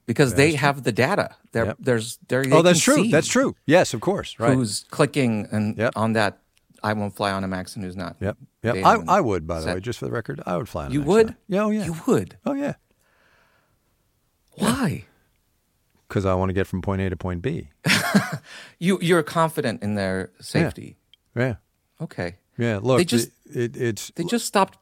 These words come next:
Speaker 1: production again
Speaker 2: I, I
Speaker 1: on
Speaker 2: know.
Speaker 1: misaligned
Speaker 2: And, and
Speaker 1: drilled
Speaker 2: Bo-, Bo-, I know.
Speaker 1: hole.
Speaker 2: R-, incorrectly drilled holes. And I, look, I get that.
Speaker 1: Yeah.
Speaker 2: I get that. But, but I, it's not, it is not in my nature to live in fear. You just, it's
Speaker 1: Fair
Speaker 2: like
Speaker 1: enough.
Speaker 2: every,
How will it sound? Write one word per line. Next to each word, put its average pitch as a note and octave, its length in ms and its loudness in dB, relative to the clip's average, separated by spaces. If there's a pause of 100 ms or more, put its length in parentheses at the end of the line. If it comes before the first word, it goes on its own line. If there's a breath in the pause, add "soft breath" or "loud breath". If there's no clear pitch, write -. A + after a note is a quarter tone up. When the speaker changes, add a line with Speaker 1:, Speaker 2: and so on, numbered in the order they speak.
(120)
Speaker 1:
production F#3+ 400 0
again E2+ 400 -4
Speaker 2:
I, B2 280 2
I A#2+ 200 6
Speaker 1:
on C3+ 80 2
Speaker 2:
know. G#2+ 100 6
Speaker 1:
misaligned A#2 400 2
Speaker 2:
And, A#2 160 0
and A2+ 120 0
Speaker 1:
drilled A2+ 220 4
Speaker 2:
Bo-, A2+ 240 2
Bo-, A2 400 0
I G#2+ 200 4
know. E2 240 0
Speaker 1:
hole. F#2 220 -8 (400)
Speaker 2:
R-, - 100 -6
incorrectly B2 480 0
drilled F#2 320 0
holes. E2 260 -2
And F#2+ 120 -4
I, G2 80 -6
look, G#2 260 -6
I F2+ 80 -4
get F2 220 -6
that. D#2+ 120 -12
Speaker 1:
Yeah. F#2 220 -4 (440 loud breath)
Speaker 2:
I G#2 120 -6
get F#2 180 -6
that. - 240 -12
But, G2+ 220 -2
but G2+ 280 -4 (420)
I, - 140 -10 (100)
it's G#2+ 600 -6
not, G#2+ 240 0
it G2 160 -2
is F#2+ 200 -2
not A2+ 200 2
in A#2+ 120 0
my G#2+ 120 2
nature F#2 280 -2
to F2 80 -4
live F2 180 -8
in D#2+ 100 -10
fear. - 300 -18 (480)
You G#2 140 -10
just, - 280 -12
it's A#2 720 -10
Speaker 1:
Fair - 380 -8
Speaker 2:
like A2 140 2
Speaker 1:
enough. A#2 80 -4
Speaker 2:
every, A#2 180 -6